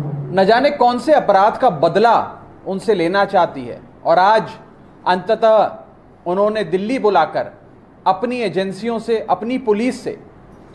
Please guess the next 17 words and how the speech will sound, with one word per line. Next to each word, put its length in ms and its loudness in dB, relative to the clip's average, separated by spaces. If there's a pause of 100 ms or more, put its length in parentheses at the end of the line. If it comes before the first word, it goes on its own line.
(140)
भाजपा 540 0
ने 280 -8 (340)
आम 260 2
आदमी 280 0
पार्टी 380 -2
के 160 -6
गुजरात 580 0
प्रदेश 420 -4
अध्यक्ष 360 -6
गोपाल 340 -2
इटालिया 380 -4
को 320 -8 (200)
गिरफ्तार 520 2
कर 160 -4
लिया। 240 -12 (2000)
गोपाल 400 4
इटालिया 640 2